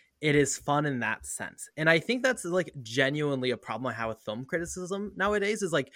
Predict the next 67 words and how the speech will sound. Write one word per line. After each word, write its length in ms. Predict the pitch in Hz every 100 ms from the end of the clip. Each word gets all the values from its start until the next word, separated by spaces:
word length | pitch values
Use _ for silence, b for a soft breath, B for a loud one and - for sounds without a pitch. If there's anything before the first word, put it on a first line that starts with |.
| B B -
for 140 | 175
s-, 140 | 147
a 40 | 160
lot 300 | 147 143 185
of 60 | 190
people, 380 | 190 147 117 151
that's 320 | 110 120 -
not 220 | 123 120
enough. 380 | 113 107 117 -
Like, 100 | 131 -
even 260 | 180 214 -
in 160 | 143 165
an 140 | 156
environment, 640 | 131 110 107 131 113 92 -
if 140 | 123
they 100 | 127
watched 460 | 107 110 - - 156
it 80 |
in 80 | 139
that 160 | 160 170
environment, 400 | 175 180 202 165
they're 80 | 143
like, 180 | 123 - B B
"But 100 | 131
I 140 | 123 143
can't 260 | 139 107
say 140 | - 113
it's 160 | -
good." 340 | - 190 165 139
Like, 120 | 147
if 100 | 165
it's 80 | 165
a 60 |
fun 300 | 175 - 175
experience 600 | 214 - - 156 135 120
that's 260 | - 117 -
rewarding, 600 | 117 107 113 107 92 98 - B B
and 120 | 156
I'm, 160 | 151 147
it 140 | 143
doesn't 240 | 123 117 143
have 100 | 143
to 60 |
be 20 | 175
rewarding 320 | 170 165 165
for 100 | 151
everyone. 360 | 135 110 90 -
I 140 | - 107
cannot 240 | - 113 117
repeat 180 | - 147
that 100 | 143
enough. 220 | 151 -
This 180 | 123 131
is 140 | 113
not 280 | 123 139 -
gonna 120 | 123
be 100 | 120
rewarding 360 | 113 117 123 127
for 100 | _ -
plenty 220 | 104 127
of 80 | 131
people. 400 | 226 - 85 - b b
But, 60 | 160
like, 160 | 175 -
if 200 | 175 220
it 120 | 220 -
is, 320 | 202 113